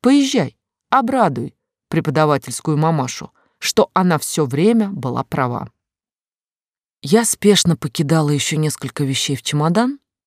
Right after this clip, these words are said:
и поспешила исчезнуть, пока до осколков не разрушила наше хрупкое счастье и не услышала другие эпитеты,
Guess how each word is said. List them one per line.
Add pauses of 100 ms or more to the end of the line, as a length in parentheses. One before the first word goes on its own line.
(160)
и
поспешила (100)
исчезнуть, (600)
пока
до
осколков
не
разрушила
наше
хрупкое
счастье (280)
и
не
услышала
другие
эпитеты,